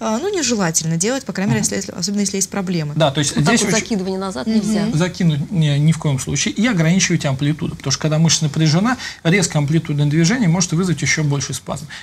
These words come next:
Speaker 2: И еще одно движение вам хорошо поможет. Движение, а, кончиком подбородка, воздействие на,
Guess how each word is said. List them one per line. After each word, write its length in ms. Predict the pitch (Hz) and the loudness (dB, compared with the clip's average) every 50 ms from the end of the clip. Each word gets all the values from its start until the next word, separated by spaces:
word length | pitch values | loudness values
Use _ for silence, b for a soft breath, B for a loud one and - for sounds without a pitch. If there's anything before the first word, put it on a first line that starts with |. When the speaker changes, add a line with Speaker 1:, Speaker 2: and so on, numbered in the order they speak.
| B B | B B
Speaker 2:
И 80 | 180 196 | 0 2
еще 240 | 185 - - 190 | 2 2 2 2
одно 160 | 156 139 135 131 | 0 0 0 0
движение 440 | 131 143 147 143 180 220 226 185 | 0 0 0 0 0 0 2 2
вам 120 | 147 139 143 | 2 0 0
хорошо 320 | - - 139 139 - 139 | 0 -2 -4 -4 -4 -6
поможет. 500 | 135 - 135 135 131 113 110 135 127 131 | -2 -2 0 0 0 -2 -4 -8 -6 -6
Движение, 480 | 135 139 160 160 185 220 214 185 156 - | -2 0 0 2 2 2 2 0 0 0
а, 300 | - 143 135 135 135 131 | 0 0 0 2 0 0
кончиком 420 | 131 - 160 147 131 - - 143 135 | -2 0 0 0 0 -2 -4 -6 -4
подбородка, 540 | - 139 135 139 147 175 214 196 - - | -2 0 2 2 2 0 0 -4 -4 -2
воздействие 640 | 139 139 139 139 143 175 185 165 - - - 135 135 | 0 2 2 2 2 0 0 -2 -6 -6 -4 -4 0
на, 240 | 131 143 160 165 | 2 2 2 2